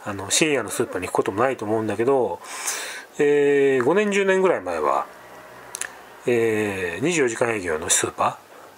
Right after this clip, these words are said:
これ結構ありまして、普通にあったんですね。はい。それで、夜帰ってくるの遅くなった時に、あの、夜十一時とか十二時前とかね、ちょっとスーパーで帰ろうと思って。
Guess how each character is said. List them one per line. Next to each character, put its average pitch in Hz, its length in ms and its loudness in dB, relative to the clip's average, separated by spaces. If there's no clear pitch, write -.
こ - 100 -16
れ 214 120 2
結 - 100 -6
構 - 120 0
あ 82 60 -2
り 104 80 -2
ま 113 140 2
し - 100 -4
て、 80 380 -2
普 - 100 -2
通 - 220 2
に 175 100 2
あ 165 60 2
っ - 60 -10
た - 120 -16
ん - 20 -16
で - 60 -20
す - 140 -4
ね。 170 100 -6
は 85 220 -2
い。 - 20 -2
そ - 800 -4
れ 156 720 4
で、 - 100 -16
夜 165 440 2
帰 - 160 2
っ 175 40 4
て - 80 -14
く 123 60 -8
る 107 60 -8
の 90 100 -10
遅 135 160 -2
く 143 80 0
な 139 80 2
っ 135 60 -6
た - 100 -14
時 - 220 -14
に、 82 380 -10
あ 107 100 -6
の、 95 240 -10
夜 117 480 2
十 160 400 2
一 160 200 0
時 139 80 -4
と - 80 0
か 92 80 -6
十 120 200 2
二 123 100 -2
時 117 80 0
前 113 200 -2
と - 120 -12
か 82 80 -8
ね、 113 140 -14
ち - 100 -2
ょ 202 40 2
っ - 20 0
と - 20 0
ス - 180 2
ー 247 60 2
パ 180 140 4
ー 107 120 0
で 98 120 -12
帰 101 200 0
ろ 104 80 -2
う - 20 -16
と - 80 -8
思 73 100 -8
っ - 20 -16
て。 - 180 -12